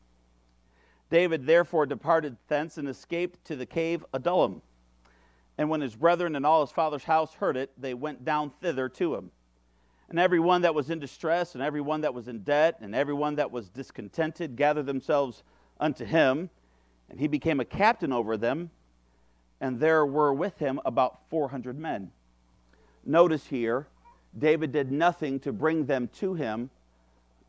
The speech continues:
God brought those men to him. When your strength is no longer strong, God will send the right people across your path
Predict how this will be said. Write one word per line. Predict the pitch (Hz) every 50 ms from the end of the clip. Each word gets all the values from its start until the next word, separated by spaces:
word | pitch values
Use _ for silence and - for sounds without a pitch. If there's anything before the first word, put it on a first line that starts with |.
| - 110
God | 98 143 165 180 151 117 117 120 120 127 127 - _ _ _ _ -
brought | 107 107 131 127 113 - 107 107 104
those | 127 151 160 180 175 143 131
men | 120 113 104 101 101 101 107 107 - _ _ _ _ _ _ _ _ _ _ _ _ _ _ _ _ _ _ _ _ _ _ _ _ _ _ _ _
to | - 127 104
him. | 90 95 82 - - - _ _ _ _ _ _ _ _ _ _ _ _ _ _ _ _ _ _ _ _ _ _ _ _ _ _ _ _ _ _ _ _ _ _ _ _ _ _ _ _ _ _ _ _ _ _ _ _ _ _
When | - 120 127
your | 147 160 151
strength | - - - 180 156 151 -
is | 139 131 135
no | 147 151
longer | 151 151 151 151 147 143 131
strong, | - - 175 160 147 135 117 117 104
God | 120 120 135 131 123
will | 123 120
send | - - 139 135 127 123 107
the | 101 95
right | 107 117 127 135 -
people | - 147 135 - - 95 90 95 98 98 - _ _ _ _ _ _ _ _ _ _ _ _ _ _ _
across | - - - 123 104 98 - -
your | 120 127 131
path | - - 131 120 95 95 82 -